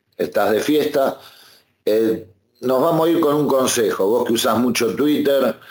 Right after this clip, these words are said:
eh, tené cuidado a qué cosas le das like,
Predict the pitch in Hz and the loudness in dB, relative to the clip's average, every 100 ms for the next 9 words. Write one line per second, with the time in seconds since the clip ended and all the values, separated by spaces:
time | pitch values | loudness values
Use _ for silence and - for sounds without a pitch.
0 | - - - - - _ _ - 101 101 | -20 -20 -20 -20 -20 _ _ -2 2 2
1 | 98 - 123 127 160 135 151 147 160 165 | 0 0 0 2 2 2 0 2 2 2
2 | 160 156 156 - - _ _ _ _ _ | 2 2 0 -2 -8 _ _ _ _ _
3 | - 110 110 135 135 135 143 131 120 107 | -2 -2 0 0 0 0 0 0 0 0
4 | 104 120 117 113 131 147 160 - | 2 2 0 0 0 0 -2 -6